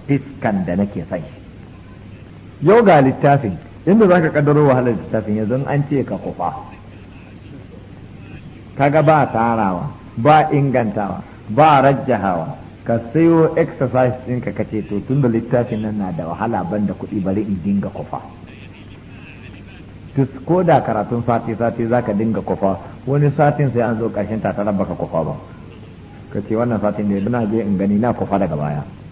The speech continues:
Insha Allah, in na ga daman kufa zai kufu. Da san ko ƙarshen ta wannan littafin zai kai shekara kafin mu gama, ko sama ma da haka. To a ce ka kufa kaɗai,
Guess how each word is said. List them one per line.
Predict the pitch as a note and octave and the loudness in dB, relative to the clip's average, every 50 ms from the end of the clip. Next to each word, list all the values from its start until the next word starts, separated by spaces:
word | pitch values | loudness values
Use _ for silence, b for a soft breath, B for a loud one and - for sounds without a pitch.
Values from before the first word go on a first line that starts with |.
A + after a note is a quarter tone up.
| - - | -10 -6
Insha | A2+ A2 - B2+ C3+ A2 | -6 -4 0 0 2 2
Allah, | A2+ A2 G#2+ G2+ G#2 | 2 0 0 0 0
in | A2+ B2 | 0 0
na | C3+ C3 | 0 0
ga | C3+ C3 | 2 2
daman | C3 C3 C3 C3 C3 | 2 2 2 0 -2
kufa | - G2+ E2 G2 G2+ | -2 -4 -2 -2 0
zai | G#2+ A#2+ - | 0 0 -2
kufu. | - E2+ - - - - - - - - - - - - - - - - - - D3+ - - - - - - - - - - - - - - - - - - - | -2 -8 -10 -12 -16 -16 -16 -20 -20 -20 -20 -20 -20 -20 -20 -20 -20 -20 -14 -12 -12 -12 -12 -16 -18 -18 -18 -18 -18 -18 -18 -20 -20 -20 -20 -20 -20 -20 -12 -2
Da | - A2+ A#2 | 0 0 2
san | C3+ E3 | 2 2
ko | D3 D3+ | 2 2
ƙarshen | C#3+ B2+ B2 - C3+ C#3 | 2 0 0 0 -2 0
ta | B2 B2 A#2 | 0 0 0
wannan | B2 B2+ A#2+ A#2 | 0 0 0 -2
littafin | A2+ - B2 A#2+ G#2 F#2+ G#2 G#2 | -2 0 0 -2 0 0 -2 0
zai | G#2+ B2+ A#2+ | 0 0 0
kai | A#2+ A#2 G#2+ | 0 -2 -2
shekara | - G2 - - C3+ B2+ A2 - | -2 -4 0 0 2 2 2 0
kafin | G2 F#2 F2+ G2 G2 | -2 -4 -2 -2 -2
mu | F#2 F2 | -2 -2
gama, | E2 E2+ D#2+ D2 D2 - - | -2 -4 -6 -6 -10 -8 -2
ko | A2 A#2 | -2 -2
sama | G#2 A#2 A#2 G2+ F#2+ | 0 0 -2 -2 -2
ma | F#2 F#2+ | -2 -2
da | F2 E2 | -2 -4
haka. | E2 F#2 F2 - - - - - - - - - - - - - - - - - - - - - | -6 -8 -10 -10 -12 -16 -16 -18 -20 -20 -20 -20 -20 -20 -20 -20 -20 -20 -20 -20 -20 -20 -16 -4
To | - A#2 | 0 0
a | A#2+ A#2 | 0 2
ce | - E3+ F3+ D#3+ | 4 2 2 2
ka | - A#2+ | 2 -2
kufa | G#2 - - F#2+ - - A2 G#2+ G#2 - | -4 -4 -6 -6 -4 -2 -2 -2 -4 -4
kaɗai, | - B2+ - - G#2+ G#2+ G#2 G2 | -4 -4 -2 -2 -2 -2 -2 -2